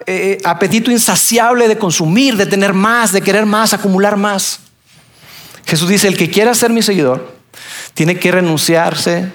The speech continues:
o tiene que renunciar a sí mismo, tiene que negarse a sí mismo". Y luego, y luego continúa y dice algo que, que probablemente para ti, para mí, no signifique mucho, pero para esas personas tenía todo el sentido. Dice, "Tiene que negarse a sí mismo, renunciar a sí mismo, aceptar la cruz",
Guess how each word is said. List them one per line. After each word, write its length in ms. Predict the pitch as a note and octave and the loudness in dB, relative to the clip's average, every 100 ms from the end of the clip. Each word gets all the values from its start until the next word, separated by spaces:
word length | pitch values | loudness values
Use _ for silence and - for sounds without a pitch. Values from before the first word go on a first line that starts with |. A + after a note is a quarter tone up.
| - | -12
o 60 | - | -8
tiene 180 | D#3+ D#3+ | -4 -2
que 120 | E3+ | 0
renunciar 500 | E3 D3 - D#3+ D#3+ | 0 0 0 0 0
a 80 | C#3 | 0
sí 140 | D#3 | 0
mismo, 180 | D3+ C#3+ | 0 0
tiene 220 | C3 F3 | 0 0
que 100 | F3 | 0
negarse 580 | E3+ C#3 C#3+ D#3+ - D#3+ | 0 2 2 0 0 0
a 120 | - | 0
sí 120 | - | 0
mismo". 220 | D#3+ F3 F#3+ | 0 2 2
Y 20 | |
luego, 260 | B3 C4 | 4 2
y 60 | G3+ | 2
luego 300 | G3+ B3 B3 | 2 2 0
continúa 500 | A3+ F3 F3 G#3+ A3+ | -2 -2 0 0 0
y 60 | F3+ | 0
dice 240 | F#3+ A3 | 0 2
algo 300 | G#3 G3 G#3+ | 2 2 2
que, 180 | G#3 F3+ - - - | 0 0 -4 -8 -4
que 120 | F#3 | -2
probablemente 480 | F#3 F#3+ A#3 B3 A#3+ | 2 2 2 2 0
para 240 | A3+ F#3 | 0 0
ti, 120 | - | -2
para 200 | B3+ A#3+ | 0 0
mí, 280 | A3 A3+ A#3 - - _ | 2 0 0 -6 -14 _
no 300 | F3 F3 G#3 | 0 0 0
signifique 460 | A#3+ A3+ G3 G#3+ | 0 0 0 0
mucho, 440 | A3 G3 G#3+ B3+ D4 - - - - | 2 2 0 -2 -4 -10 -20 -18 -8
pero 180 | - F#3 | 0 0
para 160 | F#3 F#3+ | 2 2
esas 180 | G3 D4+ | 2 0
personas 520 | D4+ - A#3 D4+ D4 | 0 0 2 2 0
tenía 240 | G#3+ G3+ | 0 0
todo 220 | A3+ A#3 B3+ | 0 0 0
el 60 | |
sentido. 440 | A3 D#3+ A#3+ D4+ - - - - - - - - | 0 0 0 0 -2 -10 -20 -20 -18 -16 -16 -10
Dice, 180 | - E3+ | -2 0
"Tiene 260 | F#3+ A#3+ C4 | 0 2 2
que 380 | C4 C4 B3+ - | 2 2 0 -2
negarse 500 | F#3 F3+ F#3 B3+ D4 | 0 2 2 2 0
a 20 | |
sí 140 | C4+ B3 | 0 0
mismo, 260 | G#3+ F#3+ | 2 2
renunciar 400 | F3 E3 D#3+ G3+ | 0 0 0 0
a 40 | A3+ | 2
sí 120 | A#3 | 0
mismo, 260 | G3 G3 F#3+ | 0 0 0
aceptar 600 | F#3 - F#3+ G3 A#3 C4 | 0 2 -2 0 -2 2
la 220 | C#4 C4+ | 0 0
cruz", 480 | G3+ C#3+ C#3 - | -2 -2 -4 -8